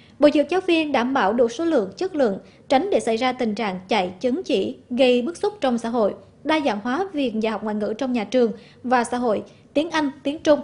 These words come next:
tiếng Nhật, tiếng Hàn, tiếng Đức. Sáng nay, Phòng Cảnh sát Phòng cháy và Chữa cháy số ba phối hợp với Công ty Cổ phần Logistics Petro, chi nhánh dịch vụ hàng hải và kho bãi Sơn Hà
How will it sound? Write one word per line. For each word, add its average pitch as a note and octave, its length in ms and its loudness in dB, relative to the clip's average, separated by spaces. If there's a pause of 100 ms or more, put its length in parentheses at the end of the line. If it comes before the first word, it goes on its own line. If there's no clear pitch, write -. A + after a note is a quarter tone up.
tiếng D4+ 180 -8
Nhật, C#4 160 2 (240)
tiếng C#4+ 180 -4
Hàn, A3 340 -4 (100)
tiếng A#3 140 -4
Đức. D4+ 120 0 (3250)
Sáng D4+ 340 -2
nay, D#4+ 240 2 (220)
Phòng C#4+ 140 2
Cảnh B3 120 4
sát F4+ 200 -2
Phòng B3 160 0
cháy C4 320 0
và A#3 140 2
Chữa A3 160 -2
cháy B3 320 -2
số C#4+ 280 -4
ba C4 340 0 (140)
phối F4+ 100 0
hợp D4+ 280 4
với B3+ 220 2
Công D#4+ 220 2
ty D4+ 160 0
Cổ A#3+ 160 0
phần A#3 240 0
Logistics D4+ 560 -2 (220)
Petro, C#4 500 0 (340)
chi D#4 160 2
nhánh D4+ 360 -2 (100)
dịch C#4 200 -2
vụ A3 140 0
hàng G#3+ 180 -6
hải A3+ 340 -2
và A#3+ 220 2
kho B3 180 -2
bãi G3+ 160 0
Sơn C#4 280 -2
Hà A3+ 240 0